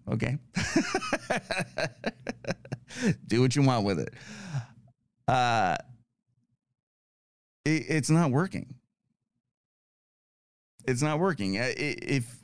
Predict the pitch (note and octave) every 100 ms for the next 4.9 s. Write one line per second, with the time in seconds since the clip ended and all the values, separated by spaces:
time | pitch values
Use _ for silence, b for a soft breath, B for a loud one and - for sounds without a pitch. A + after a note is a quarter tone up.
0 | - C#3 B2+ - - - C#3 D#3+ - D#3+
1 | E3 C#3 D3+ D3+ A#2+ G#2+ G#2+ C3 - -
2 | - - _ _ _ _ _ _ _ -
3 | A2+ A2+ A2 G#2 C3+ F#3 F#3+ C3 G#2 A2
4 | A2 G#2 G2+ G2+ G2 G2+ G2 G#2+ -